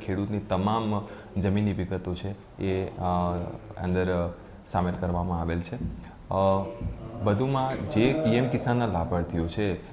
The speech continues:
એમને આગામી હપ્તો એટલે કે આ ડિસેમ્બરમાં જે ડ્યુ થતો હપ્તો છે બે હજારનો, એ જો ખેડૂત નોંધણી કરાવેલી હશે તો જ મળવાપાત્ર થશે. એટલે તમામ ખેડૂત મિત્રોને, અ, અપીલ કરવામાં આવે છે કે, અ,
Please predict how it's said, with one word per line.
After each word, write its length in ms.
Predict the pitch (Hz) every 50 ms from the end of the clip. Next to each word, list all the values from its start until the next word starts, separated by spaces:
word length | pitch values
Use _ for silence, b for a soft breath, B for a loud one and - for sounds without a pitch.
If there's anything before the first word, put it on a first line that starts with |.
| - -
એમને 220 | - 101 101 117 120
આગામી 480 | - - 92 90 92 117 120 123 120
હપ્તો 540 | 104 90 95 - - - 101 87 87 98 - - - -
એટલે 180 | 98 87 104 101
કે 160 | - 104 101
આ 180 | 95 95 104
ડિસેમ્બરમાં 600 | 113 107 95 - - 113 107 110 110 110 110 107
જે 120 | 104 110 107
ડ્યુ 180 | 95 95 101
થતો 260 | 104 104 104 95 98 101
હપ્તો 320 | 98 90 - - - 95
છે 140 | 92 - 95
બે 140 | 90 90 87
હજારનો, 420 | 85 85 80 82 80 82 87 - - - B B B B B B -
એ 260 | 113 117 110 92 87
જો 180 | - - 107 107
ખેડૂત 340 | - - 104 107 120 120
નોંધણી 300 | 127 117 110 107 110 117
કરાવેલી 440 | 113 - 104 101 104 104 107 113 107
હશે 240 | 104 104 101 - 113
તો 400 | 92 87 85 - - 117 113 117
જ 40 | 110
મળવાપાત્ર 640 | 98 87 87 90 95 95 92 - 87 87 - 87 90
થશે. 280 | - - 82 80 - - - - B B B B B B -
એટલે 160 | 104 110 123
તમામ 680 | 120 - 110 107 123 127 135 139 135 135 131 131 120
ખેડૂત 240 | - 117 107 117 113
મિત્રોને, 400 | 110 110 - 123 120 117 117 120
અ, 520 | 117 117 - - - 104 107 107 110 -
અપીલ 220 | 87 90 - 117 110
કરવામાં 440 | 117 - 87 87 85 82 82 80 80
આવે 160 | 78 80 85
છે 180 | 85 - 113 117
કે, 360 | 120 - - 110 110 110 113 110 113 B B B B - - -
અ, 40 | 104